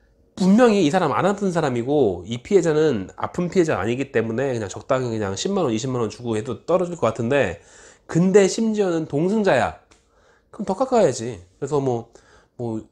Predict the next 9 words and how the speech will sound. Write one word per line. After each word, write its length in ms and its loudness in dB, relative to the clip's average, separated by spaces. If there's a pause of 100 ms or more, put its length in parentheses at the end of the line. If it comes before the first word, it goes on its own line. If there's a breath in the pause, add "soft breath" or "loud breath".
(580)
육십만 340 -2
원을 140 -2
줬든 260 -6
오십만 320 -4
원을 120 -4
줬든 220 -8
뭐 340 -8 (180)
분명히 500 4
그냥 460 -2